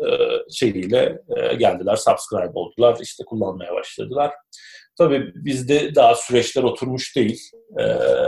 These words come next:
bir yandan kod yazıyoruz, bir yandan test yapıyoruz. İşte test-driven development yapıyoruz. İşte bizim şeyler var. İşte test yaparken, e, database'leri silen script'ler var, e, falan gibi. Ben işte, e, kodu yazdım.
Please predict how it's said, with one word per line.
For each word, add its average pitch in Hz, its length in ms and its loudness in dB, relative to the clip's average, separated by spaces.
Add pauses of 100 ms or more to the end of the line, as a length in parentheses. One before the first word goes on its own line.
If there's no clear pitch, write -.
(180)
bir 127 60 4
yandan 104 460 2
kod 117 240 2
yazıyoruz, 95 500 -4
bir 110 40 2
yandan 101 460 0
test - 260 0
yapıyoruz. 98 600 -10
İşte - 380 -8 (300)
test-driven 110 500 2
development 110 480 4
yapıyoruz. 92 640 -8 (400)
İşte - 180 -14
bizim 107 320 -6
şeyler 104 340 6
var. - 180 0 (100)
İşte - 240 -20
test - 400 -8
yaparken, 107 800 0
e, 101 220 -2
database'leri 104 680 2
silen 113 420 2 (100)
script'ler - 840 0
var, - 320 0 (480)
e, - 220 -2
falan 95 320 2
gibi. 139 240 -2
Ben 107 220 2
işte, - 300 -8
e, - 640 -6 (220)
kodu 101 260 -2
yazdım. 107 680 2